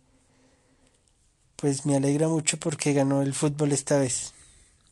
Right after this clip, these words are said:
Yo no soy muy amante de esos equipos que salen atrás y, y mucho menos del Atlético, que nos ha eliminado un par de veces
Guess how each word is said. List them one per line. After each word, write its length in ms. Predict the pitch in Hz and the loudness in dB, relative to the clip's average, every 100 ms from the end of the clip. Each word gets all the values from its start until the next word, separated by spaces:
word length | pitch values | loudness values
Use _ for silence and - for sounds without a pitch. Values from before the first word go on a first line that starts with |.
| - - _ _ _ _ _ 143 | -20 -20 _ _ _ _ _ -6
Yo 160 | 135 | -4
no 140 | 139 135 | -2 -2
soy 540 | 151 143 143 143 143 | 0 2 2 -2 -4
muy 360 | 143 143 143 143 | -6 -4 -2 0
amante 440 | 139 139 139 143 | 0 0 -2 -2
de 80 | 139 | -2
esos 180 | 135 143 | -2 -4
equipos 460 | 135 135 - 139 | -6 -6 -6 -4
que 100 | 143 | -4
salen 320 | 139 135 143 | -2 -2 0
atrás 400 | 143 139 143 135 | -2 -4 -4 -4
y, 260 | 147 135 135 - - - - - - - - - - | -2 -4 -6 -12 -20 -20 -20 -20 -20 -18 -20 -20 -12
y 60 | 147 | -6
mucho 300 | 143 - 147 | -4 0 2
menos 240 | 147 147 | 2 2
del 160 | 147 151 | 2 2
Atlético, 680 | 139 - 135 143 139 147 147 | 2 0 -2 0 -2 -4 -4
que 140 | 143 | -2
nos 200 | 139 123 | -2 0
ha 40 | 143 | 0
eliminado 560 | 143 147 135 131 131 | 2 2 2 2 0
un 120 | 139 | -2
par 240 | 131 143 135 | 0 0 2
de 140 | 147 | 4
veces 640 | 143 131 143 135 - - | 4 2 0 -4 -6 -10